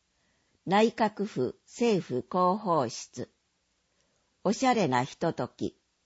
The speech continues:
期間全一巻。資生堂。コーヒーブレイク。月刊全一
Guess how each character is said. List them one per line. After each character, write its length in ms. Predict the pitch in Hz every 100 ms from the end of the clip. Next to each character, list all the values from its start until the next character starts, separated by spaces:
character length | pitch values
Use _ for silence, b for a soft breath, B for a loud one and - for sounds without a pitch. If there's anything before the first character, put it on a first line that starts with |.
| _ -
期 160 | -
間 400 | - 202 185 175 - -
全 360 | 143 214 165 -
一 180 | - 147 _ -
巻。 300 | 214 156 90 _ _ _ _ -
資 200 | - 165
生 380 | - 190 185 170
堂。 440 | 170 156 139 - _ _ _ _ _ _ _ _ _ _
コ 200 | - 240
ー 20 | 254
ヒ 340 | - 226 208
ー 20 |
ブ 140 | 190 196
レ 160 | 165
イ 80 | 120
ク。 320 | - 117 - _ _ _ _ _ -
月 180 | 262 _ -
刊 340 | 196 185 156 - -
全 340 | 226 220 143 -
一 180 | 143